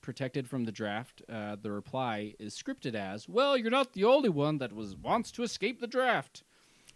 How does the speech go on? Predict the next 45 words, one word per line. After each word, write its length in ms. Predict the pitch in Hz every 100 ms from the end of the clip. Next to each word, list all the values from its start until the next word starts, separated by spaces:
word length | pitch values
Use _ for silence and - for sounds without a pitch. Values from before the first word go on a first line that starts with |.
| -
But 120 | 156
what 160 | 131 127
was 200 | 120 101
delivered 380 | 131 151 139
instead 400 | 113 113 - 202 143
was, 240 | 117 120
"The 100 | 113
draft 340 | 139 165 214 -
has 140 | 226
already 260 | 240 254 247
been 240 | 220 302
stopped 440 | 294 - 185 180 -
by 160 | 156
the 160 | 196 185
order 280 | 208 226 233
of 100 | 226
the 80 | 214
president." 720 | - 262 330 185 113 - - _ _ - - -
And 300 | 117 113 104
it 80 | 73 -
got 120 | 107
a 60 | 98
little 200 | 98 101
bit 140 | 101
of 80 | 101
a 40 |
laugh, 360 | 101 104 101 104
and 80 | 107
it 40 |
was 140 | 104 101
like, 140 | 107
"Oh, 580 | 190 190 185 180 170 156 - _ - _ _ -
oh, 160 | 196
hey, 140 | 190 208
fucking 360 | 214 208 220
hey, 320 | 240 247 233
he's 100 | 233
right 200 | 226 226
there." 420 | 226 226 220 202 180 - - - - -
<laughs> 80 | - - - _ - -
Uh, 360 | 127 131 131 131
and 120 | 143 139
so 460 | 170 156 147 143 - _ _ _ _ -
Mary 280 | 117 156 220
Lincoln 420 | 196 160 165 185